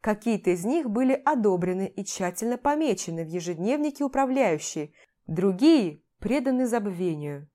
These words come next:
Зелёные глаза моей тёщи загорелись каким-то нездоровым пламенем,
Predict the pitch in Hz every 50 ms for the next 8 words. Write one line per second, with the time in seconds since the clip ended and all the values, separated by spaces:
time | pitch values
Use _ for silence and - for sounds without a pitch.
0 | _ _ - 180 170 185 214 208 220 220 208 208 202 196 170 208 208 208 196 208
1 | 196 196 196 185 180 185 196 190 196 - - 302 320 302 - - - 165 160 -
2 | - - - _ - 170 170 196 190 190 196 190 220 262 277 294 277 - - 262
3 | 240 - - 269 254 - 269 247 254 247 208 202 226 214 233 240 240 254 254 254
4 | - 262 285 254 220 190 165 156 151 147 147 147